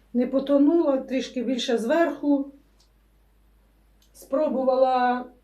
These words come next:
на цукор, якби я трішки сумнівалася, мені здалося, наче, може, мало с-, цукру, сто п'ятдесят грам.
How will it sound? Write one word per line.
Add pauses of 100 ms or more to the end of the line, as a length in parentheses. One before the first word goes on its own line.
на
цукор,
якби
я
трішки
сумнівалася,
мені
здалося,
наче,
може,
мало
с-, (140)
цукру,
сто
п'ятдесят
грам.